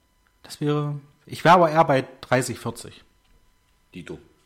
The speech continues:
Speaker 1: Okay.
Speaker 2: Also ich bin hundertprozentig bei dreißig bis vierzig.
Speaker 1: Okay.
Speaker 2: Äh, zum einen bin ich mittendrin.
Speaker 1: Hm.
Speaker 2: Ähm,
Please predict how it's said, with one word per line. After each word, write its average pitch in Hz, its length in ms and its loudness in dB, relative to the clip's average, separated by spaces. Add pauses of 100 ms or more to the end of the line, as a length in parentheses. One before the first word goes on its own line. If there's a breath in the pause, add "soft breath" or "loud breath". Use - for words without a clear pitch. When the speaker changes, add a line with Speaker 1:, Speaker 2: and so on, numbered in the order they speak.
(400)
Speaker 1:
Okay. 151 260 -6 (280)
Speaker 2:
Also 90 140 -16
ich 104 160 -14
bin 95 320 -14
hundertprozentig 98 760 -12
bei 80 140 -12
dreißig 85 380 -14
bis - 160 -20
vierzig. 90 500 -14
Speaker 1:
Okay. 135 320 -8 (1160)
Speaker 2:
Äh, 87 160 -14
zum 104 160 -14
einen 101 260 -10
bin 131 160 -4
ich 123 160 -8
mittendrin. 123 560 -6 (120)
Speaker 1:
Hm. 131 320 -8 (800)
Speaker 2:
Ähm, 104 540 -12